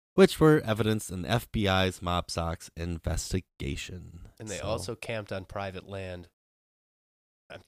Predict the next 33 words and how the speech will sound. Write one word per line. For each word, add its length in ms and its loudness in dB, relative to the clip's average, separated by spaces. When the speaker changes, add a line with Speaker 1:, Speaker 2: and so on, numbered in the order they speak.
Speaker 2:
I'm 120 -4
just 240 2
kidding. 220 2
Speaker 1:
<laughs> 20 10
Speaker 2:
I 20 10
just 240 10
Speaker 1:
No. 140 10
Speaker 2:
made 180 2
that 180 -4
up. 340 0
Speaker 1:
Um, 260 6
I 140 8
thought 200 8
that 100 6
was, 220 8
like, 160 8
Speaker 2:
<laughs> 40 2
Oh. 180 12
Speaker 1:
about 100 0
just 240 -2
de-, 320 4
like, 180 4
dive 280 4
into, 180 -2
like, 140 0
a 80 2
Speaker 2:
<laughs> 0 -
No. 180 4
Speaker 1:
completely 380 6
another, 240 4
like, 200 -2
Speaker 2:
No. 320 8
Speaker 1:
story. 160 8